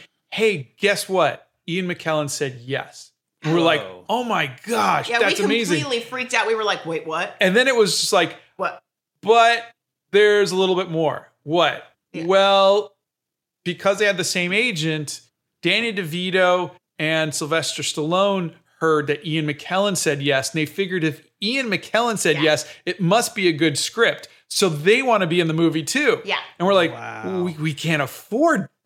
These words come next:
Speaker 1: th-, you know, them. It's
Speaker 3: Yeah.
Speaker 1: like a quarter million dollars a person, you know?
Speaker 3: Yeah.
Speaker 1: We,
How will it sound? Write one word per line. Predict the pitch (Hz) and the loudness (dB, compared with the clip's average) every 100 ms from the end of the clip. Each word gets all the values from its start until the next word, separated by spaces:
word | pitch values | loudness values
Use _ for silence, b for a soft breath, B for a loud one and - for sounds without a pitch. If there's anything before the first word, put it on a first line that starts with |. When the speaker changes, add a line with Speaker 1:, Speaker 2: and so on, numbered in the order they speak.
| - | -4
Speaker 1:
th-, | 175 | -4
you | 175 160 | 0 0
know, | 143 | 0
them. | 131 165 143 | 0 0 0
It's | 139 | 0
Speaker 3:
Yeah. | 185 | 0
Speaker 1:
like | 156 | 0
a | |
quarter | - - 196 208 208 | -4 -4 2 2 2
million | 190 190 165 | 0 -2 0
dollars | 170 170 151 | 2 2 -2
a | 139 | -4
person, | - - 226 - 135 131 | -8 -4 -2 -2 -6 -8
you | 147 151 | -6 -2
know? | 190 | 0
Speaker 3:
Yeah. | |
Speaker 1:
We, | 165 | 2